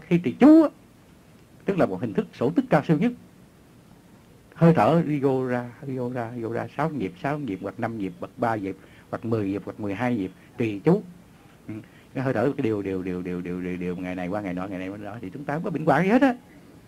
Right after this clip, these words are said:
Có bệnh cũng hết. Chính cái hơi thở nó quyết định, cái prana này, cái hơi thở làm cho chúng ta đủ bệnh hết á. Đó. Khi nào chúng ta thù ghét ai, cái hơi thở của chúng ta nó,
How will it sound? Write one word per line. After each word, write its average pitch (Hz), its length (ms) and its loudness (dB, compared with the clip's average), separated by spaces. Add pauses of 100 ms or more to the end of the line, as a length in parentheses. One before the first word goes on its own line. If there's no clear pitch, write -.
Có 240 80 8
bệnh 165 160 6
cũng 208 100 6
hết. 269 180 8 (1500)
Chính 262 140 6
cái 240 120 2
hơi 202 120 4
thở 165 180 6
nó 269 60 4
quyết 294 160 4
định, 160 300 0
cái 175 140 -4
prana 202 400 2
này, 131 100 -8
cái 147 100 -4
hơi 170 100 2
thở 165 160 0
làm 160 200 0
cho - 60 -8
chúng - 120 -6
ta 175 100 0
đủ 151 160 0
bệnh 151 180 2
hết 202 120 -2
á. 240 100 -2 (800)
Đó. - 60 -10 (840)
Khi 190 180 4
nào 156 140 6
chúng 202 100 -2
ta 185 100 4
thù 208 160 6
ghét 233 180 6
ai, 190 200 4
cái 196 100 0
hơi 170 200 6
thở 120 100 4
của 156 80 4
chúng 190 100 -4
ta 170 120 2
nó, 170 140 -2